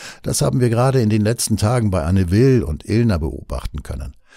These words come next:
Tobias Riegel hat auf den Nachdenkseiten die letzte Sendung von Anne Will analysiert. A R D,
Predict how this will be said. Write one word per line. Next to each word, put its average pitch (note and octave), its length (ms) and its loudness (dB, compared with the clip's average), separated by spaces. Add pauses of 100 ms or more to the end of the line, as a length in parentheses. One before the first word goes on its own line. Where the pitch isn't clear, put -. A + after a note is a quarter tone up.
(140)
Tobias C3+ 420 2
Riegel D3 320 2
hat G#2 160 0
auf G2 120 -4
den F#2 160 0
Nachdenkseiten G2 720 -2
die F2 80 -4
letzte - 380 -4
Sendung D2 360 -2
von E2+ 240 -6
Anne E2 260 -2
Will D#2+ 220 -2
analysiert. F2+ 960 -4
A D#2 160 -4
R D2 180 -6
D, F2+ 300 -6